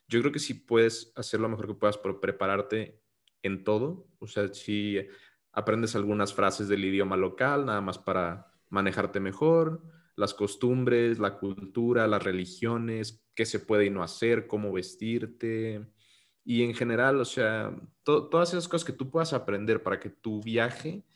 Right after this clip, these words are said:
sea más sencillo y no te vaya a pasar algo, está súper bien. Y por otro lado, este,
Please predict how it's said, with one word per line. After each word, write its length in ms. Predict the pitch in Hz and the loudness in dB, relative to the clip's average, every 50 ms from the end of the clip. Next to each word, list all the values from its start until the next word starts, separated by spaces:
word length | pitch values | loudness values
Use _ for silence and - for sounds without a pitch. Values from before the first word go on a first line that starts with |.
| _ _ _ _ _ | _ _ _ _ _
sea 340 | - - - 123 113 113 | -14 -6 -2 0 0 0
más 380 | 110 110 110 110 107 107 - - | 0 0 -2 -2 -2 -4 -4 -4
sencillo 640 | - 104 101 98 101 - 110 110 110 113 123 131 131 | -4 -4 -4 -4 -6 -6 -6 -4 -4 -2 0 0 0
y 60 | 117 | 0
no 140 | 104 104 98 | -2 0 2
te 60 | 104 | 4
vaya 140 | 107 107 104 | 4 4 4
a 60 | - | 2
pasar 280 | 95 92 - 101 101 98 | -2 -6 -4 -2 -2 -2
algo, 420 | 92 110 123 147 190 - - _ _ _ _ _ _ _ _ | -2 -2 -4 -6 -6 -8 -10 _ _ _ _ _ _ _ _
está 260 | - - - - 92 | -14 -10 -6 -4 -4
súper 300 | - - - - - - 80 | -4 -4 -6 -8 -6 -6 -4
bien. 280 | 76 69 - - - _ - - | -4 -6 -8 -12 -16 _ -6 0
Y 520 | 120 123 135 147 151 147 151 147 - - - | 2 4 4 6 4 4 2 0 -2 -6 -4
por 100 | 107 110 | -2 0
otro 180 | 113 110 127 127 | 0 2 2 2
lado, 440 | 139 143 143 147 160 165 233 - _ _ _ _ _ _ _ _ _ _ _ - | 2 2 2 0 -2 -4 -6 -10 _ _ _ _ _ _ _ _ _ _ _ -4
este, 800 | - 110 107 104 101 101 - - - - 107 104 104 104 104 101 | 0 2 4 4 4 2 -2 -6 -2 2 6 6 8 8 8 6